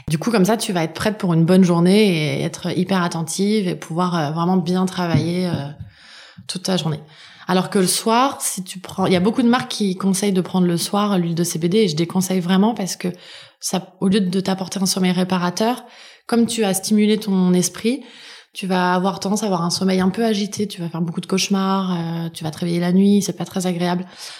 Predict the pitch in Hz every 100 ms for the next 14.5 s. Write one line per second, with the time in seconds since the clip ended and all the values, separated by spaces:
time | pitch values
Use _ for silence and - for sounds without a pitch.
0 | - 190 185 - 214 226 196 180 208 208
1 | 196 - - - - 214 196 190 185 180
2 | 196 180 170 180 175 180 226 285 - -
3 | - - - - 180 - 185 185 220 208
4 | 185 220 202 180 165 175 196 190 180 165
5 | 160 170 160 156 156 175 170 165 196 185
6 | 165 180 170 190 185 151 160 160 165 170
7 | 175 170 175 165 175 240 240 - - -
8 | - - - 220 - 175 175 220 214 220
9 | 180 165 165 160 160 160 160 160 160 160
10 | 156 156 156 151 165 170 214 190 - 185
11 | 220 214 175 - 170 160 190 185 196 196
12 | 196 190 175 165 - 180 - 190 196 160
13 | 165 175 - 180 185 170 - 180 175 175
14 | 175 165 180 185